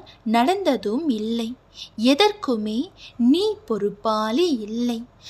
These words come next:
வெறும் சாட்சியாக இருக்கின்ற நீ ஏன் குழம்பிக் கொண்டிருக்கிறாய்? எங்கு தீர்வு கிடைக்கும் என்று தீர்வுகளை தேடிக்கொண்டு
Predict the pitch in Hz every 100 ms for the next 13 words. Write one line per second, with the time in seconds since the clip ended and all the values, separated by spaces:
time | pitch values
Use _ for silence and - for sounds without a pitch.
0 | - 214 247 262 233 202 - 208 208 208
1 | - 247 240 311 392 349 214 196 214 214
2 | 240 277 392 294 214 233 294 254 254 -
3 | - - 285 311 233 - 202 202 196 220
4 | - - 392 403 285 247 - 233 240 247
5 | 330 _ _ - - - 226 247 269 269
6 | 233 - 208 233 269 247 220 - 202 214
7 | - 294 403 392 247 196 196 285 294 262
8 | 254 - - - - 269 277 254 269 285
9 | 269 220 202 - 240 339 403 302 - -
10 | 185 185 233